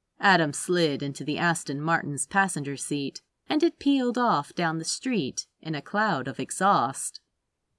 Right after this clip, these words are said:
"Do you know everyone in this town?" Aziraphale said,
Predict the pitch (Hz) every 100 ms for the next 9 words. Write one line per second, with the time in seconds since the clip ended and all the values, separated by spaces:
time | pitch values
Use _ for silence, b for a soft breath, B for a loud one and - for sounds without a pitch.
0 | _ _ _ 185 233 226 311 359 349 330
1 | 302 _ - 196 214 285 294 302 311 320
2 | 320 311 - 254 277 294 320 - _ _
3 | _ _ _ _ - 160 165 135 - 135
4 | - 151 135 127